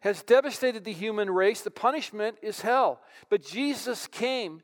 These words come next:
and gave of himself by dying on the cross and taking that sin and paying for it and rising again, and all who believe in him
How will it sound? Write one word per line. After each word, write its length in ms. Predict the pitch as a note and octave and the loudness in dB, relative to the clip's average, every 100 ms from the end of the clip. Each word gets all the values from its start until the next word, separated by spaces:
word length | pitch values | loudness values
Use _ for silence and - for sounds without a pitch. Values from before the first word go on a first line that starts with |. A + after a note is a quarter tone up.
| - | -10
and 200 | F#3 D3 | -10 -4
gave 360 | G#3 D4 D#4 | 0 2 2
of 140 | D4 C4 | 0 -2
himself 640 | B3+ A#3 - C4 A3 E3+ | -8 -8 0 4 4 2
by 160 | E3 D#3 | 0 0
dying 400 | - A3 A#3+ A#3+ | 2 0 0 -2
on 140 | A3+ | -4
the 80 | A3 | -6
cross 540 | - D3 B2+ C3 - _ _ _ _ - | -4 -2 0 -2 -10 _ _ _ _ -20
and 140 | B2+ | -10
taking 380 | - G3+ G#3 G#3 | 0 0 0 -6
that 160 | G3+ | -6
sin 420 | - - F#3 D3 A#2 _ _ _ _ _ _ _ _ - | -6 -6 -4 -4 -8 _ _ _ _ _ _ _ _ -20
and 120 | C3 | -14
paying 300 | - G3+ G3+ | -6 -4 -4
for 280 | - C3+ B2 | -6 -4 -4
it 60 | |
and 100 | A#2+ | -4
rising 400 | C3 E3+ F3+ F#3+ | 0 0 0 -6
again, 340 | F3 D3 C3+ B2 | -6 -6 -8 -8
and 120 | - | -4
all 180 | D3 E3 | -2 -2
who 120 | F#3+ | -4
believe 360 | F3+ F3 D#3 | -4 -2 -2
in 100 | D3 | -4
him 380 | C3+ C#3 C3 C3 | -10 -12 -12 -16